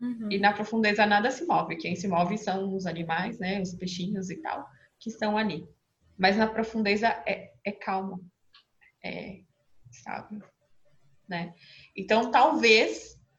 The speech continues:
Speaker 2: <laughs> ouso dizer que o estar no agora é ir na sua profundeza.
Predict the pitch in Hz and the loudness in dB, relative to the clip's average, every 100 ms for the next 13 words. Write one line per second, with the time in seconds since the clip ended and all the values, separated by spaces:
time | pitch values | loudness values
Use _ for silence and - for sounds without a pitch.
0 | _ - - - - - 220 254 226 220 | _ -20 -18 -10 -4 0 0 0 -2 -2
1 | 185 175 175 170 - - - _ _ - | -2 0 0 -2 -8 -20 -20 _ _ -8
2 | 202 190 190 185 185 _ _ _ _ _ | -4 0 0 -2 -10 _ _ _ _ _
3 | _ _ _ - 196 208 - 208 240 - | _ _ _ -4 -2 0 4 4 4 0
4 | - 196 196 180 175 175 214 208 170 - | -4 0 4 4 4 4 4 0 -2 -6
5 | - - 185 196 196 214 214 196 196 208 | -12 -4 0 2 2 0 -2 -4 -6 -8
6 | 233 277 147 170 170 | -6 -4 -6 -8 -12